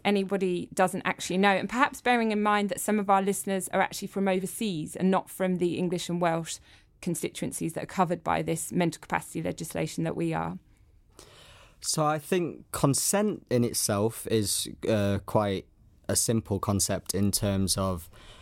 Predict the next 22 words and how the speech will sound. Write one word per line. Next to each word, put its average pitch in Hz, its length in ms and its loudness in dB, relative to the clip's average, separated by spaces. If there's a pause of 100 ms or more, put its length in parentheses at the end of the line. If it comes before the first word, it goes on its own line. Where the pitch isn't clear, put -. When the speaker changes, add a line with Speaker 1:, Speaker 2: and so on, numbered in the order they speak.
(400)
Speaker 2:
how 110 180 4
we 98 500 0
ensure 101 560 2
that 92 180 -2
somebody 95 640 2
is 90 200 -2
willing 95 480 2
or 90 120 0
happy 90 440 0
to 92 380 0
participate 90 680 0
in 90 160 0
a 90 40 2
research 87 500 0
project 87 480 -2
and 90 100 4
they're 90 100 2
not 90 220 0
being 87 320 0 (220)
made 95 320 2 (140)
to. 87 280 0 (560)
Um, 101 400 4